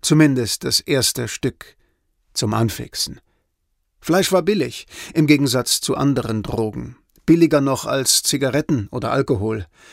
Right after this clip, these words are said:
Und völlig legal. Ohne jede Altersbeschränkung. Alle aßen es. Und zwar vollkommen selbstverständlich. Gingen wir auswärts essen, bestellten wir Fleischgerichte. Hühnerfrikassee,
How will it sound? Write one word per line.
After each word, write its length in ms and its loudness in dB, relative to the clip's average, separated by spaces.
Und 500 -2
völlig 480 0
legal. 540 -2
Ohne 240 8
jede 320 4
Altersbeschränkung. 920 -4
Alle 320 4
aßen 320 0
es. 300 -6
Und 240 4
zwar 320 2
vollkommen 520 0
selbstverständlich. 1040 -4
Gingen 260 2
wir 100 2
auswärts 380 2
essen, 340 2
bestellten 420 2
wir 80 2
Fleischgerichte. 920 -4
Hühnerfrikassee, 840 2